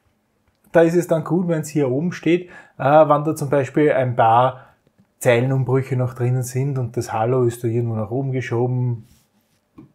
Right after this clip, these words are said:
Also man sieht das nicht so gut. Ja. Ja, und da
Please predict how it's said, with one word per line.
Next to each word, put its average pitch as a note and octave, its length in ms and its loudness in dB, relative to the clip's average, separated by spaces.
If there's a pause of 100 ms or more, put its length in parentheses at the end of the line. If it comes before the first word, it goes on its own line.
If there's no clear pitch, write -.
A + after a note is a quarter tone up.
Also B2+ 720 -4 (340)
man C3 140 0
sieht A#2+ 280 -8
das - 140 -12
nicht - 180 -16
so - 120 -18
gut. - 180 -20 (600)
Ja. A#2+ 200 -6 (1400)
Ja, A3 260 0 (280)
und D#3 260 0
da F3+ 320 6